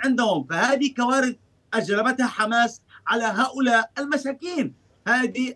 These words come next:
ح-، كوارث جلبتها حماس على م-، من لا حول ولا قوة لهم.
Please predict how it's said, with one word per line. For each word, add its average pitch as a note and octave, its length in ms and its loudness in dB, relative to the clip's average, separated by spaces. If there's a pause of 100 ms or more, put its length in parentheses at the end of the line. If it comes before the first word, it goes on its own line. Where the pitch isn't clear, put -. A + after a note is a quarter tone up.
ح-، G#3 360 -2
كوارث G#3+ 460 2
جلبتها A3 600 0 (300)
حماس G#3+ 440 0
على A3 320 4 (260)
م-، F#3+ 100 -14 (1160)
من B3 380 0 (260)
لا G3+ 140 0
حول A#3 300 2
ولا A#3 320 2 (220)
قوة B3 300 -2 (200)
لهم. C4+ 320 2